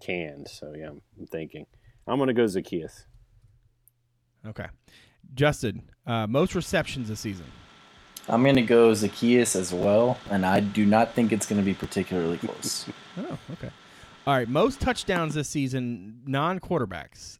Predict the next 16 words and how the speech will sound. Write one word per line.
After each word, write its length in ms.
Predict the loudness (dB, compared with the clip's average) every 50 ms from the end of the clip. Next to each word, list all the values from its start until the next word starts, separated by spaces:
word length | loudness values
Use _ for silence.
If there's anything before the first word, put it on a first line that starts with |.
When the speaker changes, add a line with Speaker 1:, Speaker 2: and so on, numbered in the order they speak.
| _ -8
Speaker 2:
Um, 540 | -6 -4 -2 -2 -2 -4 -4 -4 -6 -6 -8 -12 _ _ _ -20 -20 _ _ _ _ _ _ _ -6
I'm 80 | -4
gonna 140 | -2 -2 -2
go 160 | -2 -2 -2
with 240 | -2 -4 -6 -8 -8
Jordan 280 | -6 -4 -4 -4 -6 -8
Ellis. 440 | -10 -10 -12 -12 -14 -18 -20 -20 _ _ _ _ _ _ _ _ _ _ _ -20 -20 -20 _ _ -10
Uh, 280 | -8 -6 -6 -6 -6
Dave? 340 | -6 -4 -4 -2 -2 -2 -2
Speaker 1:
Hmm. 160 | -4 -4 -4 -6 -8 -10 _ _ _ _ -8 -8 -8 -10 -20 -20 -20 _ _ _ _ _ -4
These 220 | -4 -2 0 0
are 60 | 0
so 360 | 0 0 2 2 4 2 2
interesting. 600 | 2 0 -2 -2 -2 -4 -4 -4 -6 -8 -10 -10 -4
<laughs> 60 | 0 0 0 0 -2 -6 -6 -8 -6 -4 -6 -6 -6 -8 -14 -20 _ _ _ _ _ _ _ _ _ -20 -20 -18 -18 -18 -20 -12 _
No, 200 | -2 -2 -2 -2